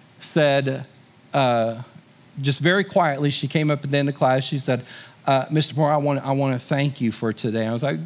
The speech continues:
"Well, what for? I'm glad you're here." "I deal with anxiety and, uh," I can't remember how she said it, but she said, "All yesterday and all last night,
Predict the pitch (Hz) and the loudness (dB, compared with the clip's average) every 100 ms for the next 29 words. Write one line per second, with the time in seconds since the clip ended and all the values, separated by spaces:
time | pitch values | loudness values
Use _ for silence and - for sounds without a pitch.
0 | - 156 196 185 - 269 277 190 - 143 | -6 -4 -2 -2 -2 -2 0 0 0 0
1 | 151 160 208 156 - - - - - - | 0 0 -2 -4 -12 -20 -20 -20 -20 -20
2 | _ - - - - - - - - - | _ -20 -20 -20 -20 -20 -20 -20 -18 -20
3 | - - 127 120 160 147 131 - - - | -6 -2 0 2 2 2 0 -2 -16 -20
4 | - - - - 135 135 117 143 143 165 | -20 -20 -18 -4 0 2 2 0 2 2
5 | 165 160 160 160 147 131 131 123 - 120 | 2 2 2 0 0 2 2 0 2 2
6 | 113 110 131 135 185 151 143 143 139 143 | 2 0 -2 0 0 0 0 2 2 2
7 | 135 147 131 127 - 143 127 135 - 143 | 0 -2 -4 -4 -2 -2 2 0 0 -2
8 | 151 135 - 151 170 190 202 185 165 180 | 0 0 0 2 4 6 4 2 2 0
9 | 175 - 135 131 131 131 127 - 143 151 | 0 -2 0 0 2 0 0 -2 0 2
10 | 170 156 156 - 151 120 110 | 2 2 0 0 0 0 -2